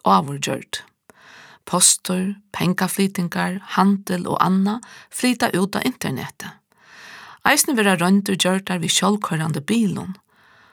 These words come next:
Fólkini í arbeiði og hesum vinnum má tí finna sær okkurt anna at gera. Seinastu árini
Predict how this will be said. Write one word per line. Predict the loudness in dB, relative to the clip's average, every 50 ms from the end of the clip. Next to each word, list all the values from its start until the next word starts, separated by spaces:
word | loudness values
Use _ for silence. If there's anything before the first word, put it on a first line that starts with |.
| _ _ -14
Fólkini | 0 2 2 2 2 -2 -2 0 2 4 4 4
í | 4
arbeiði | 2 2 0 -2 -2 -4 -2 -2 -2
og | -4 -2
hesum | 0 0 0 0 0 2
vinnum | 2 2 2 0 -4 -6 -10 -12 -16 -20 -20 -20 -20 -12 _ 0
má | 2 2 2
tí | 0 -2 0
finna | 2 2 2 4 2
sær | 2 0 -2 -2 -2
okkurt | -4 -4 -4 -6 0 2
anna | 2 4 4 2 0 0 -6
at | -8 -8 -8
gera. | -8 -8 -8 -10 -12 -14 -14 -20 _ _ _ _ _ _ _ _ _ _ _ _ _ -20 -20 -20 -20 -20 -20 -20 -20 -20 -20 -16 _ -2
Seinastu | 2 4 4 4 2 2 -2 -2 -2 -2 -2 2
árini | 2 2 2 2 2 0 0 -2